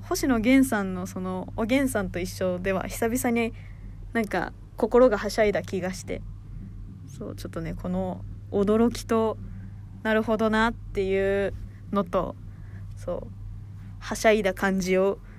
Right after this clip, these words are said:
みんなに伝えたかったわ。<laughs> なんじゃこりゃ。そう、いや、でもね、ほんと、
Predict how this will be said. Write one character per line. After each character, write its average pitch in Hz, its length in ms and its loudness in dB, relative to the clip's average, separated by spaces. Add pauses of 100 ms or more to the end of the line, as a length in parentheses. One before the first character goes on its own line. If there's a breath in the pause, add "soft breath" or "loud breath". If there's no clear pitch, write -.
(300 loud breath)
み 214 80 4
ん 202 80 4
な 208 100 4
に 185 140 0
伝 - 280 -2
え 185 40 0
た 196 140 0
か 147 60 -2
っ - 40 -2
た - 160 -4
わ。 180 180 -2 (1300 loud breath)
<laughs> - 1120 2
な 254 160 8
ん 262 100 6
じ 285 80 10
ゃ 302 60 10
こ 269 80 10
り 208 80 10
ゃ。 247 40 12 (960 loud breath)
そ 196 260 0
う、 202 40 4
い 240 40 10
や、 269 120 12
で 262 100 10
も 254 120 8
ね、 226 180 6
ほ 277 140 2
ん 320 80 -2
と、 - 240 6